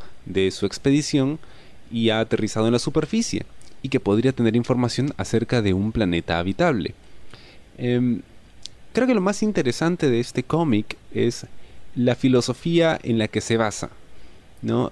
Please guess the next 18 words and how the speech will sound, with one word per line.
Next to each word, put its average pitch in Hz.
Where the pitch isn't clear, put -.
Eh, 110
que 139
tiene 156
que 143
ver 135
con 156
el 127
pensamiento 101
positivo, 98
es 113
decir, 117
con 98
esta 131
idea 120
de 113
que -
el 90
pensamiento 101